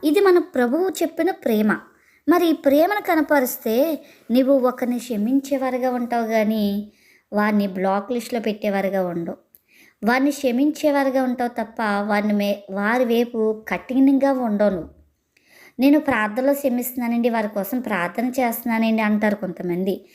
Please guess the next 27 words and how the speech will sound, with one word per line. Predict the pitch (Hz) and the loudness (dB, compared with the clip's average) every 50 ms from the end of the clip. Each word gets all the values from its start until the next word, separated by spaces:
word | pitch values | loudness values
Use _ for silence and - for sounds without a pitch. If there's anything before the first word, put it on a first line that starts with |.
| - - - _ _ | -20 -20 -20 _ _
కొంతమంది | - 277 262 - 269 269 269 285 | 0 2 2 2 2 2 2 2
మాటలు | 269 240 214 202 202 226 233 - 285 294 285 | 2 2 0 -2 -4 -6 -6 -2 0 2 4
ఉండవు, | 277 277 294 294 277 294 | 4 4 4 4 2 0
చేతలు | 294 - - 240 208 214 208 - 269 262 | -2 -2 -2 -2 -2 -2 -2 -2 -2 -2
ఉండవు, | 262 254 254 262 | 0 0 0 -2
ఏమి | 262 220 202 196 208 220 240 247 | -2 -4 -4 -2 -2 -2 -2 -2
ఉండవు, | 233 226 220 233 214 | -2 -2 -2 -2 0
కానీ | 226 226 220 226 220 196 185 185 196 208 - - - - - _ _ | 0 0 2 2 0 0 -2 -2 -4 -6 -8 -12 -18 -20 -20 _ _
"ప్రార్థన | - 202 185 190 220 208 240 277 277 | -4 -4 -2 -2 0 2 2 2 2
చేస్తున్నానని | 269 269 254 240 240 247 - 240 233 240 247 254 240 | 2 0 0 -2 -4 -8 -6 -4 -4 -2 -2 -4 -6
ప్రభు | - 226 202 180 180 208 | -6 -6 -6 -4 -4 -2
దగ్గర | 208 247 233 226 233 220 | -2 -2 0 0 -2 -2
ఒప్పుకున్నానండి" | 208 214 - 214 - 214 214 208 202 202 202 196 190 190 | -4 -6 -12 -8 -4 -2 0 0 0 0 -2 -2 -2 -2
అంటారు. | 180 175 170 - 180 170 202 214 - _ _ _ _ _ _ _ _ _ _ _ _ _ _ _ _ _ _ 254 | -4 -4 -6 -6 -6 -8 -8 -10 -14 _ _ _ _ _ _ _ _ _ _ _ _ _ _ _ _ _ _ 2
నువ్వు | 285 285 294 302 302 302 | 2 4 4 2 2 2
వారు | 277 269 247 226 220 | 2 2 0 0 -2
ఎదురైనప్పుడు | 202 196 190 233 262 311 311 302 302 285 - - 214 208 247 | -4 -2 0 0 0 2 2 2 2 2 0 -4 -4 -2 -4
"ప్రైజ్ | 262 - 240 208 196 190 190 196 208 262 | -4 -2 -2 0 2 2 0 0 0 0
లార్డ్" | 277 294 302 320 | 2 2 4 2
అని | 277 247 | 2 2
మనసారా | 214 185 180 190 - 233 233 233 | 0 -2 -6 -6 -6 -4 -4 -4
చెప్తున్నావా? | 269 - 262 214 - - - 220 226 240 240 254 277 302 - - _ _ _ _ _ _ _ _ _ _ - | -2 -4 -4 -6 -6 -10 -8 -6 -4 -4 -2 -2 -4 -4 -4 -8 _ _ _ _ _ _ _ _ _ _ 2
నీ | 214 247 269 285 | 4 4 4 4
హృదయం | 247 247 214 214 285 330 349 320 262 | 4 2 2 2 2 2 2 2 2
దేవుడు | 247 240 254 285 285 - - 285 | 2 2 2 2 0 -2 -4 -4
చూస్తున్నాడు | 254 247 - - - 302 294 320 311 320 | -4 -4 -8 -6 0 2 2 4 4 2
కదా. | 320 330 320 349 392 359 | 0 0 -2 -2 -6 -8